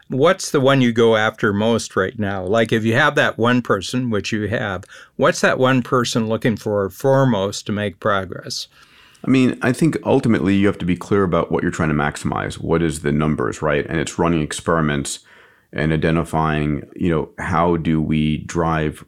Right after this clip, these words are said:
Speaker 2: you're maximizing revenues, but you're maximizing customer satisfaction at the same time. And then, you know, I actually am looking at a chart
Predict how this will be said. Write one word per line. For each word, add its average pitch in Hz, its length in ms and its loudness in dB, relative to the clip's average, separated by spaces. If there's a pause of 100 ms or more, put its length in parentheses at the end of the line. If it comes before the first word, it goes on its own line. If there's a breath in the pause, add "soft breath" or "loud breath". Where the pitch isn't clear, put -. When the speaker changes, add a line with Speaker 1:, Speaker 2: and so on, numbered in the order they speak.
Speaker 2:
you're 90 220 -2
maximizing 90 600 0
revenues, 98 520 2
but 85 120 -4
you're 90 120 2
maximizing 85 840 0 (520 loud breath)
customer 95 340 2
satisfaction 82 720 0
at 71 80 -4
the - 80 -8
same 71 240 -2
time. 69 400 -4 (540 soft breath)
And 87 240 2
then, 90 500 0
you - 160 -4
know, 82 340 -2 (160)
I 78 120 2
actually 95 300 0
am 87 120 2
looking 87 240 0
at 78 80 2
a 73 60 -4
chart - 340 0